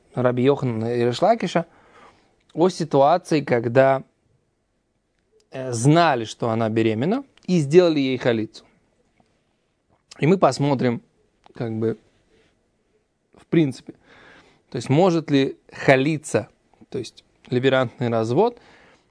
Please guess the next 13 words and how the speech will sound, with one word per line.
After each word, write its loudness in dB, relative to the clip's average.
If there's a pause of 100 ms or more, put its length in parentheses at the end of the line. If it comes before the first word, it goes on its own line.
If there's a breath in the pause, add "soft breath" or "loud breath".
(240)
в -20
стоя-, -2
в -18
состоянии, 0
когда 0
она -2
была 0
беременна, 0
мо-, -4
считается 0
ли 2
он, 0 (1600)
э, -4